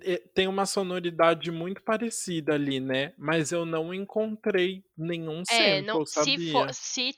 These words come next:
Speaker 2: teve, não foi creditado. Então, talvez seja só a sonoridade que acabou ficando muito parecida, mas eu senti
Speaker 1: Uhum.
Speaker 2: que é,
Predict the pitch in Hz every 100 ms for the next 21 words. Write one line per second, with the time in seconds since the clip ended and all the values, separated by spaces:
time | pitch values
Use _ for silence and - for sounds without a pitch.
0 | _ 240 233 247 262 262 262 - 254 226
1 | 277 - 202 180 180 190 226 214 220 233
2 | 214 233 247 233 220 247 269 285 262 247
3 | 214 196 196 202 214 202 214 214 214 208
4 | 202 208 - 220 214 208 208 220 220 156
5 | 147 151 151 147 202